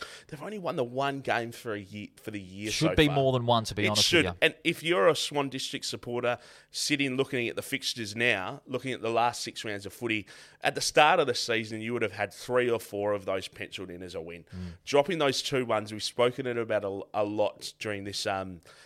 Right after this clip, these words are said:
Speaker 1: during this podcast, Paul.
Speaker 2: And that one against Claremont in particular, where they led
Speaker 1: Exactly
Speaker 2: by some
Speaker 1: right.
Speaker 2: five goals.
Speaker 1: But those ones that they lost at home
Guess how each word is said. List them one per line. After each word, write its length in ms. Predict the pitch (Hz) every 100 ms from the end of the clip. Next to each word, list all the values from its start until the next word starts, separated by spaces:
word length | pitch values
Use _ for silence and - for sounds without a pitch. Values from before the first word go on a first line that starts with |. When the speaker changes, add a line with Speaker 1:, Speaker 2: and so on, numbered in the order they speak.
| _
Speaker 1:
during 280 | - 117 104
this 140 | 104
podcast, 560 | - 98 101 101 98 -
Paul. 220 | - 90
Speaker 2:
And 160 | 139 151
that 140 | 139
one 160 | 123 117
against 260 | 110 107 -
Claremont 380 | 135 127 113
in 60 | 104
particular, 440 | - - 135 113
where 140 | 101 101
they 60 | 104
led 180 | 120
Speaker 1:
Exactly 40 | 113
Speaker 2:
by 60 | 107
some 160 | 107
Speaker 1:
right. 40 | 101
Speaker 2:
five 280 | 113 104 104
goals. 300 | 107 127 -
Speaker 1:
But 100 | 147
those 240 | 151 139
ones 220 | 151 190
that 80 | -
they 80 | 165
lost 260 | 135 123 -
at 80 |
home 340 | - 98 82